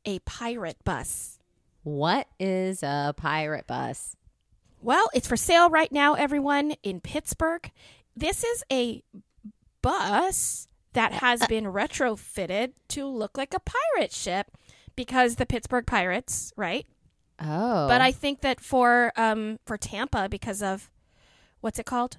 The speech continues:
Speaker 1: The Tam-, the pirate thing in Tampa?
Speaker 2: Yeah, the, uh, uh, uh,
Speaker 1: Gasparilla.
Speaker 2: oh, there you go.
Speaker 1: Gasparilla. So this is a nineteen ninety-eight Ford bus. It's called the Gypsy Rose, that has been tr-, completely transformed into a rolling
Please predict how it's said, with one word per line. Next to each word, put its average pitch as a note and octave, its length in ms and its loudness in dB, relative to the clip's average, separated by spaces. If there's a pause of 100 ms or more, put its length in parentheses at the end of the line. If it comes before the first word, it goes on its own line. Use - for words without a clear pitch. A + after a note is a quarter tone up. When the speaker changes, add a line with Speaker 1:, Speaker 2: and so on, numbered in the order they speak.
(140)
Speaker 1:
The A3 80 -6
Tam-, G#3 320 -8
the G#3+ 100 0
pirate G#3+ 340 -2
thing C4 260 -4 (220)
in A#3+ 100 -4
Tampa? A#3 180 0
Speaker 2:
Yeah, F#3+ 300 4 (140)
the, F#3 240 0 (160)
uh, G3 420 4 (120)
uh, D#3 600 -2
uh, F3 640 4
Speaker 1:
Gasparilla. D3 800 2
Speaker 2:
oh, - 20 -10 (240)
there G#3 260 4
you D#3 160 0
go. C3 360 -4 (220)
Speaker 1:
Gasparilla. C4+ 840 2
So - 160 -2
this D#4 160 -2
is G4+ 100 -2
a E4+ 80 4
nineteen D4+ 460 0
ninety-eight D4+ 480 0
Ford C4+ 500 0
bus. A3 280 -2
It's - 100 -10
called A3+ 220 -2
the G#3+ 40 -6
Gypsy A#3+ 360 -6
Rose, G#3 260 -2 (320)
that B3 160 2
has C4+ 160 2
been A#3+ 220 0
tr-, - 240 -8
completely F4+ 600 -2
transformed C4+ 800 -2
into A3+ 320 -4
a A3 100 0
rolling D4+ 680 -2